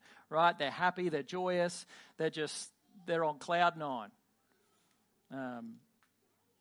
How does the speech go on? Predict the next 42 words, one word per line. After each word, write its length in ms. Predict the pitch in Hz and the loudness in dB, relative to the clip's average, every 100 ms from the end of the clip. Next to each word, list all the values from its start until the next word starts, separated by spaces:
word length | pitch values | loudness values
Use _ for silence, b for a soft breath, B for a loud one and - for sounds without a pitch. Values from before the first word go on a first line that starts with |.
| - | -8
and 100 | 165 | -6
if 100 | 170 | -4
you 80 | 208 | 2
know 140 | 208 | 4
anything 200 | 202 190 | 4 2
about 180 | 196 196 | 0 0
kids, 400 | - 180 180 - | 0 -2 -2 -8
which 140 | 170 | -6
I've 120 | 165 156 | -6 -2
learned 180 | 175 | -2
a 40 | 165 | -2
little 160 | 170 | -4
bit 140 | 165 170 - | -6 -8 -10
about 360 | 151 151 151 156 | -8 -4 -4 -4
this, 340 | 147 - - - 262 | -10 -10 -12 -14 -14
this 220 | 156 - | -12 -6
last 360 | 147 139 131 - | -4 -2 -4 -6
year, 200 | 139 151 | -4 -4
it's 160 | 147 | -2
like 160 | 147 139 | -4 -4
if 100 | 131 | -4
they're 180 | 165 190 | 0 0
hungry, 440 | 190 185 196 208 - b b - | 0 0 0 -2 -6 b b -4
they're 160 | 156 | 2
not 180 | 180 170 | 4 4
happy, 360 | 180 165 143 117 _ _ _ b b b _ | 2 0 -4 -14 _ _ _ b b b _
right? 180 | 147 156 | -2 -2
And 100 | 175 | 0
they 140 | 175 185 | 0 2
will 160 | 185 | 0
let 220 | 175 185 | 0 0
you 140 | 190 185 | -2 0
know. 300 | 180 160 127 - - | 2 4 2 -6 -8
And 160 | 143 147 | -8 -4
if 80 | |
they're 160 | - 180 | 2 4
not 160 | 190 180 | 4 6
happy, 300 | 185 185 185 | 4 2 -4
you're 200 | 180 190 | -2 -2
typically 460 | 180 175 - 165 | -4 -6 -8 -6
not 220 | 151 151 | -2 -4
happy. 440 | - 160 147 139 | -2 -2 -2 -8